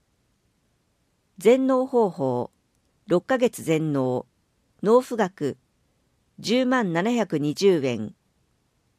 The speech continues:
一年全納、十九万九千四百九十円、二年全納、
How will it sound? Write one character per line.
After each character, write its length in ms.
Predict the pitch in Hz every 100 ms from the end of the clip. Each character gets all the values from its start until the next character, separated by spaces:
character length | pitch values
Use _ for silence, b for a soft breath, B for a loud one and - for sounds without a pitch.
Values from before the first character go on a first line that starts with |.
| _ _ _ _ -
一 220 | 180 254
年 240 | 277 196
全 300 | 147 160 160
納、 360 | 139 131 123 - _ _ _ _ _ _ _ _ _ _
十 240 | 196 254
九 280 | - 269 269
万 240 | 254 214
九 240 | 175 226 254
千 280 | - 247 185
四 180 | 190
百 300 | 185 139 -
九 240 | - 208 208
十 300 | 202 190 151
円、 300 | 123 117 101 _ _ _ _ _ _ _ _ _ _ _
二 140 | - 269
年 240 | 262 196
全 320 | 139 151 151
納、 340 | 139 131 123